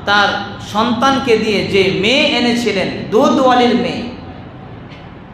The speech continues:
ওই মেয়ের ঘর থেকে ওমর ইবনে আব্দুল আজিজ জন্মগ্রহণ করে।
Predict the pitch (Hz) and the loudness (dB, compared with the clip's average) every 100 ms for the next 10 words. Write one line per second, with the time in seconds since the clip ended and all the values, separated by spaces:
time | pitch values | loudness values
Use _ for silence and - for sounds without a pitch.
0 | - - - - - - - - - - | -18 -18 -20 -18 -18 -20 -20 -20 -20 -16
1 | - 214 247 233 190 214 220 208 185 196 | -2 2 2 2 2 2 4 2 2 -2
2 | 190 196 190 170 147 170 196 233 247 214 | -2 -2 -2 -2 -4 -6 -4 -2 0 0
3 | 202 190 185 185 180 165 180 185 277 294 | -2 -2 -2 -2 -4 0 0 0 0 0
4 | - 226 220 220 226 214 214 196 208 185 | -2 0 0 2 2 2 0 -2 -2 0
5 | 180 | 0